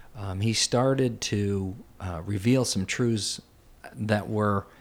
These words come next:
in counter-, uh, counteracting lies that I believed. And the first one was, you know, kind of this notion of,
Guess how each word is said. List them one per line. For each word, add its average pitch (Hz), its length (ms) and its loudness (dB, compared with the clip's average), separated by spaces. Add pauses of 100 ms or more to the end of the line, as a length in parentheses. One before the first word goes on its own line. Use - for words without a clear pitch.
(180)
in 113 120 6
counter-, 110 560 4 (160)
uh, 95 80 -4
counteracting 104 640 0
lies 95 320 -2
that 90 120 -6
I 82 100 -4
believed. 90 260 -10
And 98 80 -2
the 95 60 -2
first - 420 0
one 104 220 -2
was, 101 380 -2 (600)
you 104 160 -2
know, 98 240 0
kind 110 220 0
of 101 80 -2
this 98 160 -2
notion 101 560 2
of, 87 420 -4